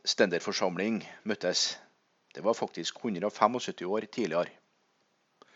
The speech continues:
på sekstenhundretallet. Årsaken til at ständerforsamlinger møtes, det er at de skal diskutere hvordan de økonomiske problemene i Frankrike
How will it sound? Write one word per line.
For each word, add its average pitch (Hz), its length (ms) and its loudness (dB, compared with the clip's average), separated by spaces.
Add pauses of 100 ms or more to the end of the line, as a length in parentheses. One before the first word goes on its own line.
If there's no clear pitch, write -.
(1000)
på 107 100 -4
sekstenhundretallet. 76 760 -2 (1120)
Årsaken 151 640 12
til 156 160 8
at - 80 0
ständerforsamlinger 107 880 6
møtes, 110 560 6 (1300)
det 90 120 -2
er 101 40 2
at - 80 4
de 110 140 4
skal 107 160 2
diskutere 104 720 2 (160)
hvordan 90 280 0
de 104 120 2
økonomiske 85 580 -4
problemene 95 480 0
i 101 80 -4
Frankrike 82 600 0